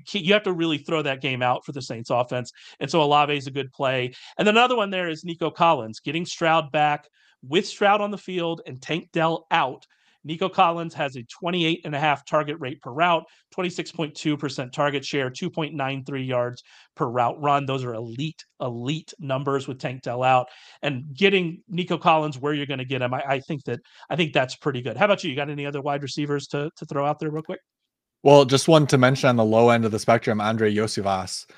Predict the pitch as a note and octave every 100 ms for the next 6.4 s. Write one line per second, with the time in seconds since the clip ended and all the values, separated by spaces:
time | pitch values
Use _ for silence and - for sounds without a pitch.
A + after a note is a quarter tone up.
0 | - _ - G#2 - G#2 A2 G#2 G#2 -
1 | - F3 F#3+ G3 G3 G3+ B3+ - - _
2 | _ - C3 B2+ G2+ G2 G2+ - D#3+ B2+
3 | G2+ D#3 F3+ D#3+ C#3 C#3 - B2+ A#2+ A#2
4 | B2+ A2+ A#2 A#2+ A#2+ A#2+ A#2+ C3+ C#3 B2
5 | A2 G#2 - G#2+ D#3 - C3+ A#2+ A2+ A#2
6 | B2+ A2+ G#2